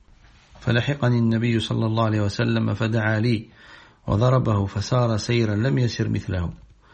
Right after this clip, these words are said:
قال: 'بعنيه بوقية'، قلت: 'لا'، ثم قال: 'بعنيه'،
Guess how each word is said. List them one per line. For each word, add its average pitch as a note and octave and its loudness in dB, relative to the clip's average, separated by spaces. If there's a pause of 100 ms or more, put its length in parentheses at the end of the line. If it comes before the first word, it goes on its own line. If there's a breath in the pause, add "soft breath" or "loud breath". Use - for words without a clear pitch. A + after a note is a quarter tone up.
(300 loud breath)
قال: A#2 2 (540 soft breath)
'بعنيه A2+ 2 (1300)
بوقية'، A#2+ 0 (1120 soft breath)
قلت: C3+ 4
'لا'، A2 0 (340)
ثم A#2+ 2
قال: A2+ 0
'بعنيه'، G#2+ 0